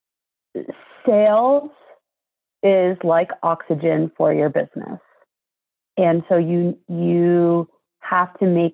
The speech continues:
more sales to stay in business. And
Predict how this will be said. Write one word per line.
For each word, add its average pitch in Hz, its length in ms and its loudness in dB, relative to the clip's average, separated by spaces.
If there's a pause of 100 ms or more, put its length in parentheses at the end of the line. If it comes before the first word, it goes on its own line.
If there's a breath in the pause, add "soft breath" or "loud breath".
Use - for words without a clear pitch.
more 151 380 -2
sales 156 460 0 (1040)
to 175 180 -2
stay 147 180 0
in 139 120 -4
business. - 440 -14 (880 soft breath)
And 175 560 2